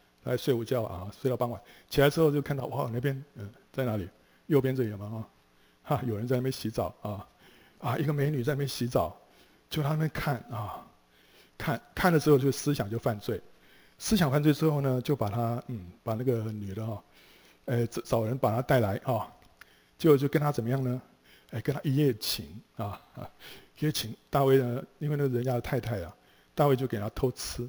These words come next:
啊，吃完了之后，他讲嘴巴擦擦，他讲就没事了啊，这个一夜情啊，OK，拜拜。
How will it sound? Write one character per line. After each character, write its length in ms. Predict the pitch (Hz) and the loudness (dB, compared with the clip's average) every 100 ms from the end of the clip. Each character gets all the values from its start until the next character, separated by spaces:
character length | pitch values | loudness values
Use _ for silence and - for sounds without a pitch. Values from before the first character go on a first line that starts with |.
| - | -8
啊， 200 | 113 95 - _ - _ _ - | -10 -10 -18 _ -20 _ _ 2
吃 160 | - | 6
完 140 | 180 160 | 6 6
了 60 | |
之 100 | 139 | 4
后， 60 | 151 | 4
他 120 | 139 | 4
讲 240 | 143 107 107 | 2 -2 -6
嘴 120 | 104 | -6
巴 120 | 113 | -4
擦 160 | 120 123 | -2 -2
擦， 220 | - 127 | -2 -4
他 100 | 123 | -4
讲 200 | 117 95 | -6 -6
就 100 | 113 | -6
没 100 | 107 | -6
事 200 | 117 - | -6 -4
了 80 | 113 | -4
啊， 260 | 131 110 107 | -4 -4 -4
这 140 | 120 | -6
个 140 | 101 - - - | -8 -12 -18 -4
一 100 | 143 | 4
夜 120 | 151 | 4
情 300 | 131 - 117 | 4 -2 -2
啊， 100 | 101 | -4
OK， 280 | 120 123 107 | -2 -2 -2
拜 140 | 123 117 | -2 0
拜。 180 | 107 | 0